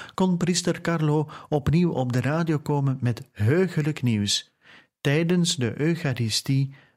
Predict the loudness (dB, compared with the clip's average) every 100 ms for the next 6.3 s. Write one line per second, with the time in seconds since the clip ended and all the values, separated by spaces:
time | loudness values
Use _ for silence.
0 | _ -2 0 0 2 0 0 0 0 -2
1 | -2 -2 -2 -4 -8 -8 -4 0 0 0
2 | 0 -2 0 0 0 -6 -16 -8 -2 0
3 | 0 -2 -4 -2 0 0 -2 -4 -4 -4
4 | -2 0 0 0 0 0 0 0 0 -2
5 | -2 0 0 0 -4 _ -4 -2 -2 -2
6 | -4 -6